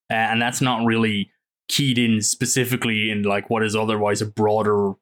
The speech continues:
kind of portrait of, of family and female roles within the family. It, it doesn't quite mesh. I mean,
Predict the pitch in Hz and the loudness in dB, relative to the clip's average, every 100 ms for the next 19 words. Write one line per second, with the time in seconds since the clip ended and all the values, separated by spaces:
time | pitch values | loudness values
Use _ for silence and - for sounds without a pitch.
0 | _ - 110 104 - 113 107 - 104 104 | _ -6 -4 -4 -2 -2 0 -2 -2 -2
1 | 90 85 110 95 - 107 104 107 104 104 | -4 -4 -4 -6 -8 -4 -2 0 0 -2
2 | 196 - 98 95 - _ _ - - 120 | -4 -4 -4 -6 -12 _ _ -8 -2 2
3 | 110 104 98 107 104 107 - 101 98 98 | 2 0 0 2 4 2 -2 -4 -6 -4
4 | - 95 95 95 98 117 110 113 127 120 | -6 -4 -4 -4 -2 -2 -2 0 0 0
5 | - - - 113 113 117 117 120 120 117 | -2 -6 -2 0 0 0 0 0 -2 0
6 | 117 | 0